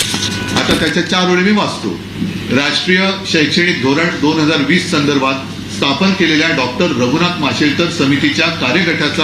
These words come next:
अहवाल मंत्रिमंडळ बैठकीत आज सादर करण्यात आला. त्यावर या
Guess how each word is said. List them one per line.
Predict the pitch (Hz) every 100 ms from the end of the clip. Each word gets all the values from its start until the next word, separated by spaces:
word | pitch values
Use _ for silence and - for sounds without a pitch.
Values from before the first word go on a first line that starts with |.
| 160
अहवाल | 127 127 127 143 151 - - - 127
मंत्रिमंडळ | 139 143 185 185 180 190
बैठकीत | 156 147 160 170 180 180 147
आज | 165 -
सादर | 143 139
करण्यात | 147 135 123 147 -
आला. | 147 113 - - - - - - - - - -
त्यावर | 160 180 185 190 139
या | 165